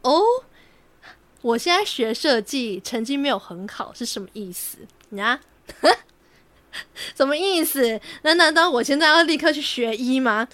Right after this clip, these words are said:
神经病！我现在要重读医学系哦，七年呢，神经病哦！哈！可是我，我觉得，哦，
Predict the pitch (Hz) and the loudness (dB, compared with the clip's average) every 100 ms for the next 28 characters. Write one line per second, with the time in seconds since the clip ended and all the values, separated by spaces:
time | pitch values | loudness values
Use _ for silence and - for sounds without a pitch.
0 | - - 294 285 330 339 381 285 240 285 | -16 0 0 2 2 2 2 4 2 4
1 | 311 349 - 247 254 277 320 277 233 - | 4 4 2 -2 0 2 2 2 0 0
2 | 302 226 180 - - 311 349 330 220 208 | -2 -2 -2 -4 -6 -2 0 2 0 -4
3 | 208 - 262 285 311 - 349 262 202 175 | -6 -2 -2 -2 -4 -2 0 0 -4 -6
4 | - - - - - 277 240 220 - - | -8 -16 -16 -16 -4 -2 0 -4 -10 -2
5 | 302 320 415 403 _ _ 285 294 302 311 | 0 4 2 2 _ _ 0 4 4 2
6 | - 254 247 294 311 349 277 | -6 -2 0 2 4 4 4